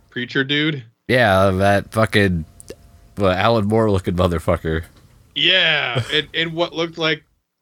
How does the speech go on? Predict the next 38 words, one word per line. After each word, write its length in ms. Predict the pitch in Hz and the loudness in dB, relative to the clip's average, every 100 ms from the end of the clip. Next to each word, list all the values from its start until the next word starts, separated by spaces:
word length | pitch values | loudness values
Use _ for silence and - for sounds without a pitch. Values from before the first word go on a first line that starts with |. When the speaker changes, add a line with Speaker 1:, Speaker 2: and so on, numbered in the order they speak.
| _ - | _ -6
Speaker 1:
I 100 | 143 | -4
thought 240 | 131 175 | -2 -2
at 100 | 208 | -2
first 240 | 196 180 165 | -2 -4 -2
were 80 | 147 | -2
marijuana 540 | 143 147 139 147 139 | 0 2 2 2 0
plants, 320 | 135 117 110 | 0 0 -2
but 160 | - 113 | -4 -2
I 60 | |
don't 240 | 117 147 143 | -2 -2 -2
think 180 | 143 - | -4 -2
they 140 | 117 | -4
were 340 | 110 123 117 | 0 2 4
once 380 | 110 107 110 110 | 4 2 0 0
I, 300 | 110 104 104 | 2 4 4
uh, 320 | 104 98 92 90 _ _ _ _ _ - | 4 4 0 -2 _ _ _ _ _ -4
I 60 | |
got 160 | 120 113 | 0 0
a 60 | |
better 260 | 107 113 107 | 0 0 0
look 220 | 110 117 | -2 0
at 160 | 101 92 | 0 0
'em. 180 | 90 92 | -2 -2
But 140 | 98 | -2
I 40 | |
was 120 | 104 107 | -2 -2
like, 200 | 104 107 _ _ _ _ _ _ _ _ _ _ _ _ _ 147 | -4 -6 _ _ _ _ _ _ _ _ _ _ _ _ _ -6
"Is 60 | |
that, 260 | 220 247 - _ - | -4 -4 -8 _ -6
that 180 | 294 | -2
mar-, 280 | 349 349 - - | 2 0 0 -2
that 200 | 208 339 | 0 2
marijuana? 600 | 339 285 214 277 330 - _ _ _ _ _ _ _ - | 0 2 0 2 0 -2 _ _ _ _ _ _ _ -8
Hmm? 200 | 208 269 320 _ _ - | -4 -4 -6 _ _ -4
Hmm, 260 | 175 226 | 0 2
maybe? 400 | 190 202 330 339 - | 2 2 2 0 -2
No? 420 | 151 185 196 185 - | 0 2 2 -2 -2
Okay. 420 | 170 165 143 | 0 2 2